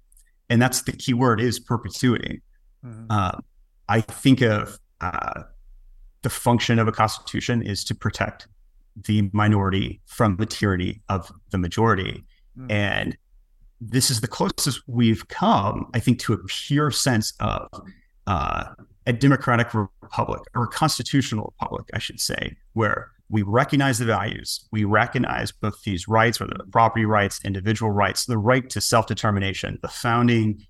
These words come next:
Speaker 1: it goes all the way back to the, you know, pre the Enlightenment.
Speaker 2: Mm-hmm.
Speaker 1: And then we encode that, we say, now, obviously, day to day, we don't know what the future is gonna look like. Uh, democracy and consensus will be allowed for X, Y, and Z, but here's what's off,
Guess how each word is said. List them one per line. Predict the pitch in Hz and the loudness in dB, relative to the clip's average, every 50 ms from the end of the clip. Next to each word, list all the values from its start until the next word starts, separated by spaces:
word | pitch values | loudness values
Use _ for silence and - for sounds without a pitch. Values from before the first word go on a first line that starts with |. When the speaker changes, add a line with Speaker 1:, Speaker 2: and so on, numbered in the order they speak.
| _ - | _ -8
Speaker 1:
it | 110 110 - | -8 -4 -2
goes | 120 110 | 0 0
all | 117 120 | 0 2
the | 127 | 2
way | 120 | 2
back | 113 107 | 2 0
to | - - | 0 -4
the, | 113 110 - - | -6 -6 -4 -4
you | 127 104 | -4 -4
know, | 92 - - - - - _ _ | -4 -6 -10 -14 -16 -20 _ _
pre | - - - 147 147 143 135 | -18 -8 -4 0 0 2 2
the | 117 117 110 | 4 4 2
Enlightenment. | 101 98 98 110 131 131 - - - - - - - _ _ _ _ _ _ _ - | 2 2 2 0 0 -2 -4 -8 -10 -10 -10 -16 -20 _ _ _ _ _ _ _ -18
Speaker 2:
Mm-hmm. | 127 117 110 123 | -16 -16 -6 0
Speaker 1:
And | 123 117 113 | 2 4 6
then | 123 123 | 6 6
we | 120 123 120 113 | 6 6 4 4
encode | - - - - - 208 156 | 2 -2 -4 -2 -2 0 0
that, | 117 107 98 95 | 0 0 0 0
we | 110 | -2
say, | 107 - 107 104 | -2 0 0 0
now, | 107 123 143 123 90 85 - - - - - _ _ _ _ | 0 2 2 2 0 0 -4 -6 -8 -12 -20 _ _ _ _
obviously, | 113 117 113 117 107 - - - 104 | -2 0 0 0 0 -2 -4 -6 -8
day | - - 120 135 | -2 -2 -2 0
to | 123 131 | 2 2
day, | 110 131 143 131 | 2 4 2 4
we | 104 107 | 2 2
don't | 107 104 117 | 0 0 0
know | 113 | 0
what | 113 117 - - | -2 -4 -4 -8
the | 104 | -6
future | - 123 113 - 104 | -6 -4 -4 -2 -4
is | 95 | -2
gonna | - 110 107 104 | 0 0 0 0
look | 117 127 123 | 0 0 0
like. | - 113 107 107 101 - - - _ _ _ _ _ _ _ - | 0 2 2 2 0 -2 -8 -18 _ _ _ _ _ _ _ -4
Uh, | 50 50 - - - 107 | -2 -2 -4 -6 -6 -2
democracy | - 113 110 107 117 131 131 - 123 113 - - - 120 110 104 101 101 101 - _ _ _ _ _ | 2 4 6 6 6 4 4 2 -2 -2 -2 -2 -2 0 0 0 -2 -4 -6 -8 _ _ _ _ _
and | 104 101 95 95 - - - _ - | -4 -4 -4 -4 -6 -10 -14 _ -6
consensus | - 113 107 - - 139 123 117 - 120 110 - - - - | -4 -2 0 2 2 2 2 2 0 -2 -2 -4 -6 -8 -10
will | 123 120 113 110 - _ _ _ | -10 -10 -10 -10 -10 _ _ _
be | - 117 | 0 2
allowed | 117 107 107 107 110 107 104 | 4 4 4 4 2 2 0
for | - - 104 104 - - - - | -4 -6 -6 -6 -8 -10 -12 -6
X, | - 139 - - - | -6 -4 -4 -2 0
Y, | 131 127 123 117 | 2 2 4 4
and | 117 113 113 | 4 2 2
Z, | 98 127 127 117 113 - - | 2 0 -2 -2 -2 -4 -8
but | - - - | -14 -16 -16
here's | - - - 151 160 147 - | -14 -6 0 0 0 2 2
what's | 147 123 - | 0 -2 -2
off, | - - - 117 | -4 -2 -2 -2